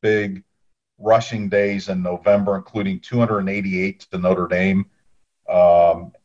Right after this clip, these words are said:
in that thirty-eight to seven Duke loss, uh, at Duke. So I, I'm gonna say that, yeah, Notre Dame will get to a hundred seventy-five between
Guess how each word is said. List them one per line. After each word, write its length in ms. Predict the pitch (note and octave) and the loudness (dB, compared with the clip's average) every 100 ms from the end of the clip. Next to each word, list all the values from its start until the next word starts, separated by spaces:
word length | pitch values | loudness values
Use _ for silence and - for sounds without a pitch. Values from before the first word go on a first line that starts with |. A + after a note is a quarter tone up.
| _ | _
in 260 | F#2+ F2+ F2+ | -6 -4 -2
that 320 | F2+ F2 - | -2 -2 -2
thirty-eight 420 | G#2+ F#2+ F#2+ F#2+ | 0 0 -2 -6
to 100 | G#2 | -10
seven 600 | F#2+ - G2 F#2+ F2+ F2+ - _ _ _ _ | -10 0 0 0 -4 -8 -12 _ _ _ _
Duke 300 | A2 G#2+ - | -4 -4 -6
loss, 800 | G2 F#2+ G2 G2+ G2+ - - - _ _ _ _ _ _ _ - | -2 2 4 4 2 -2 -18 -20 _ _ _ _ _ _ _ -4
uh, 460 | F#2 F2+ F2+ F2 - | 2 4 2 0 0
at 280 | G2 F#2+ G2 | 0 0 -4
Duke. 460 | G2+ G2+ F#2+ - _ _ _ _ _ _ _ _ _ _ _ _ _ _ _ _ _ _ F#2 F#2+ | -2 -2 -4 -10 _ _ _ _ _ _ _ _ _ _ _ _ _ _ _ _ _ _ -20 -20
So 400 | - - B2 A#2 | -20 0 0 0
I, 220 | A#2 A2 - | -2 -4 0
I'm 180 | B2+ G3 | 0 2
gonna 180 | C#3 A#2 | 0 -2
say 640 | - A2+ G#2 G#2 G2+ G2+ G2 | -2 0 2 2 -2 -4 0
that, 340 | G2+ F#2+ - _ _ _ _ | 0 0 -8 _ _ _ _
yeah, 260 | B2 A2+ | 0 2
Notre 320 | F#2+ A#2+ C3+ B2 | 2 0 0 0
Dame 180 | A#2 | 0
will 120 | A2+ G2 | -2 -4
get 200 | G#2+ - | -6 -6
to 120 | G2+ | -6
a 60 | |
hundred 320 | F#2 G2+ F#2+ F#2 | -2 -2 -2 -4
seventy-five 760 | A2 F#2+ F#2+ - F#2+ F#2 F#2 | -2 -2 -2 -4 -2 -2 -4
between 760 | F#2+ - A2 G#2+ G2+ F#2+ F2+ | -10 -6 -4 0 2 2 0